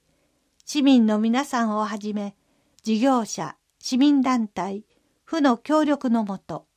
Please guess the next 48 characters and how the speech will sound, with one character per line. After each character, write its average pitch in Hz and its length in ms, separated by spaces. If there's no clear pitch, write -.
寝 233 100
屋 254 160
川 247 240
市 226 340
駅 254 280
前 262 260
の 202 280
寝 247 160
屋 269 160
川 233 460
せ 240 160
せ 294 160
ら 302 160
ぎ 285 180
公 269 280
園 180 260
と - 260
幸 254 480
町 247 280
公 240 300
園 208 220
の 196 300
二 254 140
カ 330 160
所 302 220
の 208 160
清 262 180
掃 254 480
を - 180
行 208 120
い 196 240
ま 185 160
し - 100
た。 - 220
次 240 140
年 262 300
度 226 120
も 220 260
春 311 300
と 214 220
秋 254 280
に 226 300
実 202 180
施 - 200
予 294 140
定 214 280
で 175 160
す。 - 240